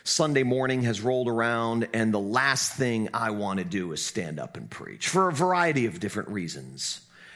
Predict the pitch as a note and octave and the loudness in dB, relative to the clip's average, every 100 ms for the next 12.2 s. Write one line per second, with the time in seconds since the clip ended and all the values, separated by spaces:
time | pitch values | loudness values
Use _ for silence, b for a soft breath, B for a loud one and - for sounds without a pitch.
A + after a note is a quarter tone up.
0 | B E3 F#3 A3 G3+ D3+ E3 E3 D3 C#3 | B 4 4 4 2 4 4 4 4 2
1 | C3 A#2+ - - - F#3 F3 A2 E2 E2+ | 2 -2 -4 -4 2 2 2 0 -4 -4
2 | - C3+ D3+ - - C#3+ D3 F3 D3+ - | 0 2 2 0 2 4 4 4 2 2
3 | F#3 D#3+ C3 G#2+ - C#3 D#3+ - D#3+ C#3+ | 4 4 2 -2 -2 2 2 2 2 4
4 | D#3 - - B2+ A2 - C#3 C3 C3 G2 | 2 -2 0 0 0 2 2 2 2 2
5 | B2+ - - B B B - G3+ G3+ F#3 | 2 2 -2 B B B 2 4 4 4
6 | E3+ B B B - - - - F#3 F#3 | 0 B B B -2 0 2 4 4 4
7 | C#3+ D3+ A#2+ - F#3+ F3+ E3 D3+ C#3 D3 | 4 2 2 4 4 4 2 4 4 4
8 | E3 E3 C3+ G3 A#3 - - F3+ E3 A2 | 4 4 4 4 4 0 0 2 2 2
9 | - - - - - _ _ _ _ _ | 0 0 -2 -6 -20 _ _ _ _ _
10 | _ b b - D#3+ D#3 - A3 D#3 F#3 | _ b b 2 4 4 2 4 6 6
11 | G#3 A#3+ F3 F3 - F3 C#3 A2 - - | 8 4 4 0 4 4 4 0 0 0
12 | - - | -2 -6